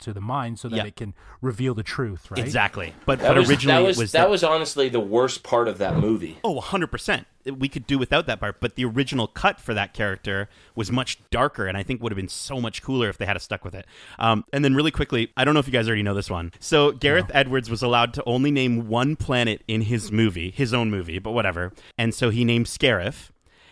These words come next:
Speaker 2: And so it all came about when he ordered a drink at Starbucks. And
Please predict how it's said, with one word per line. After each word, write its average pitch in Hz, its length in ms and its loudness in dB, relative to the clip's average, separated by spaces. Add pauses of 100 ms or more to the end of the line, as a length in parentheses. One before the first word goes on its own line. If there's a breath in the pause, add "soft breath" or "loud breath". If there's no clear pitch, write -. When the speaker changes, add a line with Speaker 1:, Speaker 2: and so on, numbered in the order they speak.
(160 soft breath)
Speaker 2:
And 123 260 4
so 123 180 0
it 123 160 0
all 139 140 4
came 160 240 0
about 120 320 0
when 113 120 -2
he 113 120 -2
ordered 110 260 0
a 120 60 0
drink 101 260 -2
at 101 100 -6
Starbucks. - 680 -2 (100)
And 104 360 0